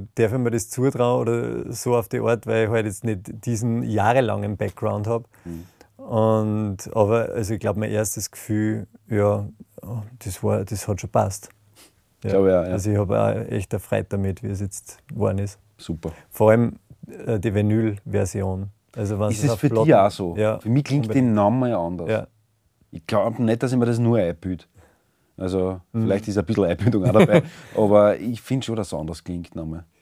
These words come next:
Speaker 1: Find ich auch, ja.
Speaker 2: Komischerweise her ist an so Sachen, an der Tini ihrer Stimme zum Beispiel.
Speaker 1: Mhm.
Speaker 2: Das klingt für mich ganz anders, sitzt es drin in dem Mix. Ich hör's viel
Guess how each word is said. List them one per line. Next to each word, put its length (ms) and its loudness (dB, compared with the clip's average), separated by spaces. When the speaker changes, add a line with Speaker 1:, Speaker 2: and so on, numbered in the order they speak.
Speaker 1:
Find 300 0
ich 100 6
auch, 220 2
ja. 260 0
Speaker 2:
Komischerweise 640 2
her 280 2
ist 300 -4
an 220 -2
so 220 0
Sachen, 520 -2
an 120 0
der 140 -2
Tini 320 2
ihrer 220 0
Stimme 340 -4
zum 140 -6
Beispiel. 360 -12
Speaker 1:
Mhm. 160 0
Speaker 2:
Das 200 -2
klingt 240 -2
für 120 -2
mich 280 2
ganz 300 4
anders, 440 0
sitzt 380 -4
es 180 -4
drin 240 2
in 140 0
dem 200 2
Mix. 300 -4
Ich 160 -2
hör's 220 4
viel 180 -4